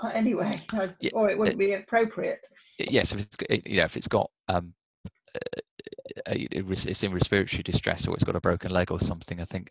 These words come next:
Speaker 2: I think, you know, bathing is the last thing you want to be doing.
Speaker 1: Exactly.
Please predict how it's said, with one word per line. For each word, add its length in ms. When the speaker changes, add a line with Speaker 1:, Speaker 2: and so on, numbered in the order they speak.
Speaker 2:
I 20
think, 200
you 120
know, 100
bathing 300
is 100
the 80
last 180
thing 120
you 80
want 100
to 60
be 80
doing. 180
Speaker 1:
Exactly. 560